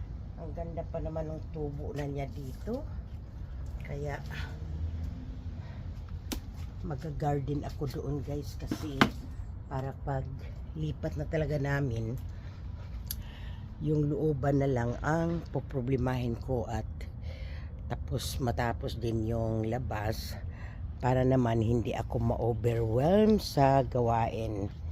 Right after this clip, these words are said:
At ayan,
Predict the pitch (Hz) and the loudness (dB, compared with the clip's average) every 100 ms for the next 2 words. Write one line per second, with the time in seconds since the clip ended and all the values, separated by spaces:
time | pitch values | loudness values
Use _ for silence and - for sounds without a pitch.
0 | - - - - - - - - - - | -6 -8 -8 -8 -8 -6 -6 -6 -6 -6
1 | - - - 120 117 - - - - - | -6 -6 -2 -2 -2 -4 -6 -8 -8 -8
2 | - - - - - 156 151 131 117 135 | -8 -8 -8 -8 -2 2 2 4 2 2